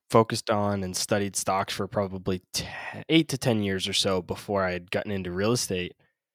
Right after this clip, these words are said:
But what got me into real estate was that before I entered college or university, my father told me that I would have to pay him rent as soon as I graduated college and I started earning a salary. So I said, "Okay,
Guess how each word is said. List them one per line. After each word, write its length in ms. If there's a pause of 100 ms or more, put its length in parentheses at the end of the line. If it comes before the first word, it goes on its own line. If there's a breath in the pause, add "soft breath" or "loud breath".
(200)
But 140
what 140
got 120
me 80
into 160
real 220
estate 260
was 380
that 440
before 300
I 60
entered 320
college 500
or 120
university, 960 (400)
my 160
father 400
told 240
me 80
that 160
I 60
would 80
have 160
to 60
pay 160
him 280
rent 260
as 100
soon 200
as 100
I 80
graduated 540
college 640
and 560 (240)
I 120
started 340
earning 240
a 40
salary. 460
So 180
I 80
said, 180
"Okay, 340